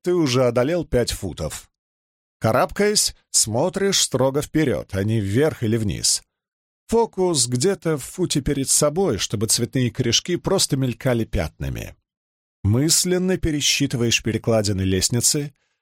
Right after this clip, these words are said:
добравшись, тянешь руку за книжкой, то есть, конечно, тянешься всем телом. В профессиональном смысле, возможно, это не такой ценный навык, как веб-дизайн —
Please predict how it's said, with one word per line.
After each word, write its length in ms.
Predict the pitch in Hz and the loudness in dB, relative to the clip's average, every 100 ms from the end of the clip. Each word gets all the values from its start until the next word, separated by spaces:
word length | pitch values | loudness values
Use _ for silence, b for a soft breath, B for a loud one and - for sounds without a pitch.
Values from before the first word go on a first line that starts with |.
| _ | _
добравшись, 840 | 110 165 196 233 233 - 123 113 - | 2 2 2 2 2 0 0 0 0
тянешь 600 | 190 214 196 151 120 - | 2 2 2 0 -2 0
руку 400 | 117 160 127 117 | 2 0 0 0
за 200 | 101 95 | 0 0
книжкой, 720 | - 117 117 - 175 180 160 b b - | 0 2 0 0 0 -2 -4 b b -2
то 120 | 113 | -2
есть, 340 | 78 - - | 0 -2 -4
конечно, 500 | - 85 135 - 127 | -2 0 2 0 0
тянешься 600 | 120 139 135 139 139 - 135 | -2 0 2 0 0 0 0
всем 320 | - 135 131 | 0 0 0
телом. 640 | - 160 90 60 57 - _ _ _ _ _ _ _ _ _ _ _ | 0 0 0 -4 -10 -20 _ _ _ _ _ _ _ _ _ _ _
В 40 | - | -2
профессиональном 760 | 135 - - 175 185 180 175 | 0 2 2 2 0 -2 -2
смысле, 640 | - 233 247 - 65 50 - _ _ _ _ - | -2 0 0 0 -2 -6 -10 _ _ _ _ 0
возможно, 520 | 180 202 247 208 202 | 0 2 0 0 -2
это 220 | 190 185 | -2 -2
не 120 | 175 | -2
такой 320 | 170 170 220 | -2 0 0
ценный 400 | 202 - 110 104 | 0 0 0 0
навык, 360 | 101 104 92 87 | 2 0 -2 -4
как 340 | - 92 85 92 | -2 0 -2 -2
веб-дизайн — 1120 | 98 104 98 87 98 101 156 190 185 185 | 0 0 0 -2 0 2 2 0 -2 -6